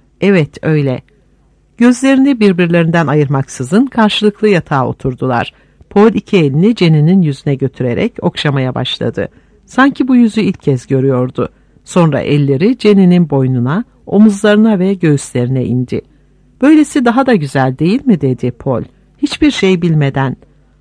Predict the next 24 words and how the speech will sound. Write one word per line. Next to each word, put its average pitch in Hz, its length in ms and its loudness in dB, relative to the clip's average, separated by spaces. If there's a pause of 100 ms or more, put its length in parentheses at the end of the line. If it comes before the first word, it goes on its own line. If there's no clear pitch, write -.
(120)
"Adem 185 360 4
ile 180 140 4
Havva 175 420 2
da 220 160 2
birbirleri 190 440 0
hakkında 180 420 -2
hiçbir 185 340 -4
şey 226 280 -2
bilmiyorlarmış." 147 920 0
dedi 131 300 -2
Jenny. 131 320 -2 (1120)
"Bizim 277 240 2
onlarla 240 500 4
ters 190 320 0
orantılı 165 520 0
bir 233 160 2
benzerliğimiz 185 800 2
var. - 280 -6 (280)
Onlar 175 320 4
çıplak 180 420 -4
olduklarını 147 520 0
gördüler 147 680 -2
ve 233 120 2
utandılar. 180 760 -2